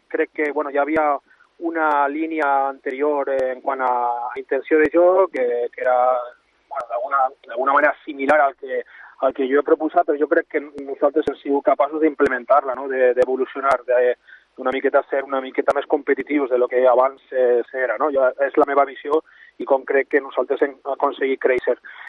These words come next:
I en quant a lo de Antonio, jo crec que és, és evident, és evident que la seva arribada ha canviat tot. Crec que,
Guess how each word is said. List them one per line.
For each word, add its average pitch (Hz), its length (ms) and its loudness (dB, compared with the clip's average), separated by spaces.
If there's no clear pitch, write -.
I 160 60 8
en 160 100 0
quant 151 160 4
a 147 80 2
lo 147 120 0
de 143 120 2
Antonio, 151 400 2
jo 160 120 6
crec 156 200 -2
que 156 180 4
és, 156 80 -10
és 131 280 -4
evident, 135 320 -2
és - 120 -8
evident 131 280 -6
que 143 160 2
la 131 160 4
seva 135 160 4
arribada 135 320 2
ha 147 80 2
canviat 139 360 2
tot. 147 280 0
Crec - 240 -12
que, 127 180 0